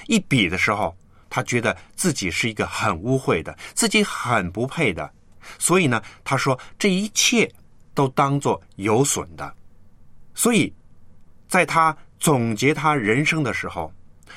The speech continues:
他自己做了个决定，他说：“我把这一切都丢掉了，把它交托出来，交给神，然后呢，重新在神面前有一个新的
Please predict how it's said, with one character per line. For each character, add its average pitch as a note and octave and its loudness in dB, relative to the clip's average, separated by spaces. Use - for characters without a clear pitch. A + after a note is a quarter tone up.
他 - -2
自 D3+ -2
己 G#2 -2
做 A2 0
了 F#2+ -2
个 F2+ -8
决 D#2+ -10
定， F2+ -6
他 D3+ -2
说 D3 0
：“我 F#3+ 2
把 C#3+ 0
这 G#2 0
一 G#2 0
切 F#3+ 2
都 D3+ 0
丢 A#3+ 4
掉 B2 0
了， D2 -14
把 C#3 0
它 D3 2
交 A3 0
托 D#3+ 0
出 A#2 -2
来， E2 -2
交 G3+ 4
给 B2 -2
神， D#2+ -6
然 D#3 2
后 G#3+ 4
呢， G3 2
重 F#3 2
新 G#3+ 2
在 G3 2
神 G#2+ -2
面 C#3 2
前 F2 -4
有 G#2 2
一 C3+ 0
个 A#2+ -2
新 G#3 4
的 - -2